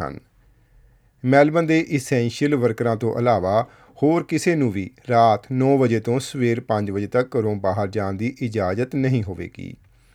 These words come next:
ਐਸੈਂਸ਼ੀਅਲ ਵਰਕਰਾਂ ਨੂੰ ਵੀ ਪਰਮਿਟ ਲੈਣਾ ਹੋਵੇਗਾ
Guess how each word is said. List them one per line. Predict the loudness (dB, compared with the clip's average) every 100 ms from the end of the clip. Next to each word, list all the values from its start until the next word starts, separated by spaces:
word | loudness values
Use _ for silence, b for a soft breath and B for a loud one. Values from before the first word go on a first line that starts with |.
| _ _ _ _
ਐਸੈਂਸ਼ੀਅਲ | -4 0 -2 -2 -2 0 0
ਵਰਕਰਾਂ | 2 -2 0 -2 0
ਨੂੰ | -2
ਵੀ | 0 -2 -2 B B B 2
ਪਰਮਿਟ | 2 4 2 0
ਲੈਣਾ | -4 -2 -2
ਹੋਵੇਗਾ | -6 -6 -6 -6 -6